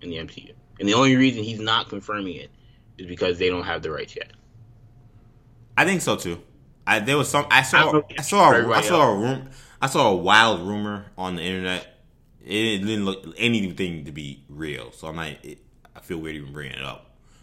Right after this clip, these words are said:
Speaker 2: But I did see a rumor out there saying that, you know, whenever they do Punisher again, that Cox is gonna show up as Daredevil. Um, I feel like I'm seeing more smoke about Cox and being Daredevil.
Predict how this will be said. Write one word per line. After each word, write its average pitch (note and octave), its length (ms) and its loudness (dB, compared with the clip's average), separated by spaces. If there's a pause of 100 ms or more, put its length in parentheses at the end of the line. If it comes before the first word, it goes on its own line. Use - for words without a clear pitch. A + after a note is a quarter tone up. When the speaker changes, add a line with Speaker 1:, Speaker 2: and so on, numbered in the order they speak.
(100)
Speaker 2:
But F2 300 -4 (320)
I C#3 40 -2
did E3 120 2
see D3 120 4
a C3 60 8
rumor B2 240 2
out A2 120 0
there A2 120 -2
saying G2+ 260 -2
that, F2 220 -4
you F2+ 80 -8
know, D2+ 400 -12
whenever F2 360 -4
they F2+ 120 0
do E2+ 120 -10
Punisher E2+ 400 -10
again, D#2 320 -8
that C#2 360 -14
Cox D#2 300 -4
is - 60 -20
gonna D2 160 -16
show C#2+ 220 -14
up C2+ 240 -14
as C#2+ 120 -18
Daredevil. C#2 600 -14 (840)
Um, B1 480 -12 (1040)
I F2 60 -2
feel B2+ 220 4
like A#2+ 140 6
I'm G2+ 140 2
seeing G#2+ 340 0
more F#2+ 200 -2
smoke F2+ 440 -6
about D#2 320 -10
Cox - 520 -6 (120)
and C#2+ 200 -14 (200)
being E2 320 -8
Daredevil. D2 640 -12